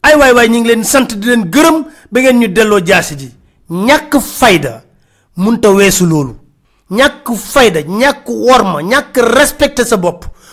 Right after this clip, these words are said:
munta weesu loolu. Ñàkk fayda gu rëy rëy la ñu seetlu suñu digganteeg tubaab yi. Est-ce que réew mën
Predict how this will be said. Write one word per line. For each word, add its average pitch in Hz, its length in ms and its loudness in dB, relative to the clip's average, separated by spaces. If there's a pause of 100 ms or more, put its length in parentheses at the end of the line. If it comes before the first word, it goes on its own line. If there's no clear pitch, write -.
(120)
munta 220 380 2
weesu 190 300 2
loolu. 175 280 2 (1040)
Ñàkk 302 340 0
fayda 294 320 2
gu 208 220 0
rëy 330 340 4
rëy 285 200 4
la 247 100 2
ñu 226 140 0
seetlu 180 560 -2 (920)
suñu 233 300 2
digganteeg 208 960 0
tubaab 170 300 -2
yi. 117 60 -20 (1000)
Est-ce - 220 -2
que 262 140 -2
réew 202 520 0 (880)
mën 226 160 2